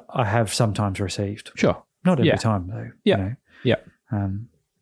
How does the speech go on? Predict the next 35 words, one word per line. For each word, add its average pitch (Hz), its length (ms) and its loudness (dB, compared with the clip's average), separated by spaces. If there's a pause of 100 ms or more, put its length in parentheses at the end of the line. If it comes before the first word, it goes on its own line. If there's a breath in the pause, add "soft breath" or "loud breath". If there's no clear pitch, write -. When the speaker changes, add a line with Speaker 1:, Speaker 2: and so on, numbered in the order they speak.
(420)
Speaker 1:
but 123 200 0
I 110 60 -2
think 107 180 2
it's - 100 -6
worth 98 240 0
asking. 117 440 -6
Speaker 2:
Mm. 92 260 4 (200)
Speaker 1:
Yeah. 104 180 -2 (360)
Speaker 2:
Yeah. 90 120 4 (1700)
Great. - 380 2
All 117 80 6
right. 101 160 4
So - 120 4
we 113 60 6
might 113 160 6
move 110 160 6
on 107 160 6
to 101 220 6
the 104 160 2
next 104 360 4
verse, 107 420 6
Speaker 1:
Let's - 80 2
Speaker 2:
which - 140 4
Speaker 1:
do - 40 6
Speaker 2:
has 110 120 4
Speaker 1:
it. - 20 4
Speaker 2:
another 95 200 6
couple 101 300 4
of, 95 240 2 (480 loud breath)
um, 90 560 4 (1000)
another 95 180 2
couple 101 260 4
of 95 80 0
gifts. - 260 2
So 92 460 4